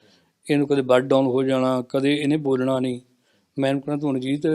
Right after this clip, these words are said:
ਡੋਲ ਨਾ, ਕੋਈ ਗੱਲ ਨਹੀਂ, ਸਤਿਗੁਰੂ ਕਿਰਪਾ ਕਰਨਗੇ, ਅਸੀਂ ਪ੍ਰਬੰਧ ਕਰਾਂਗੇ, ਕਿਸੇ ਤਰ੍ਹਾਂ ਵੀ ਹੱਲ ਹੋਊਗਾ।" ਇਹ ਕਹਿਣ ਲੱਗੀ,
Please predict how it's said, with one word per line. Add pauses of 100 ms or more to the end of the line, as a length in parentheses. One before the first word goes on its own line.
(220)
ਡੋਲ
ਨਾ,
ਕੋਈ
ਗੱਲ
ਨਹੀਂ,
ਸਤਿਗੁਰੂ
ਕਿਰਪਾ
ਕਰਨਗੇ, (180)
ਅਸੀਂ (100)
ਪ੍ਰਬੰਧ
ਕਰਾਂਗੇ, (520)
ਕਿਸੇ
ਤਰ੍ਹਾਂ
ਵੀ (140)
ਹੱਲ
ਹੋਊਗਾ।" (100)
ਇਹ
ਕਹਿਣ
ਲੱਗੀ,